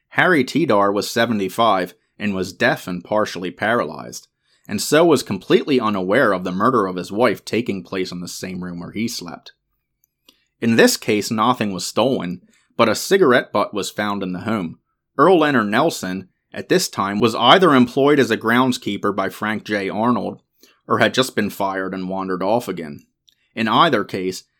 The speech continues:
he was likely in the San Francisco Bay Area at this time, making his guilt in the murder of Lena Tedar virtually impossible.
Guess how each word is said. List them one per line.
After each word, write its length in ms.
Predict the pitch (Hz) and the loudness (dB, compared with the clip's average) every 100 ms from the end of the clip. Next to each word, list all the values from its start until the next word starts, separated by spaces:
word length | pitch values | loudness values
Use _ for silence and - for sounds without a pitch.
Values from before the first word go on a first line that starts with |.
| _ | _
he 180 | - 131 | 2 6
was 160 | 131 107 | 6 4
likely 380 | 101 104 110 104 | 2 0 0 -2
in 100 | 95 | -2
the 100 | 92 | -6
San 300 | - 101 90 | -6 -6 -8
Francisco 520 | 90 104 98 - 92 | -8 -6 -6 -6 -6
Bay 260 | 98 120 | -2 0
Area 380 | 90 85 85 76 | 0 -4 -6 -8
at 80 | 87 | -10
this 200 | 87 - | -10 -10
time, 400 | - 87 87 - _ _ _ _ _ | -12 -12 -12 -16 _ _ _ _ _
making 360 | 107 123 120 104 | 0 2 2 2
his 180 | 131 120 | 0 0
guilt 340 | 104 95 98 - | -2 -2 -4 -6
in 100 | 98 | -4
the 60 | |
murder 320 | 95 95 92 | -4 -2 -4
of 80 | 92 | 0
Lena 220 | 117 113 | 2 2
Tedar 580 | 95 123 127 92 92 92 - - | -2 -2 0 0 -2 -6 -16 -20
virtually 460 | 101 101 - 90 92 | -2 -2 -2 -6 -6
impossible. 680 | 82 101 104 - 87 76 | -4 -2 -2 -4 -10 -14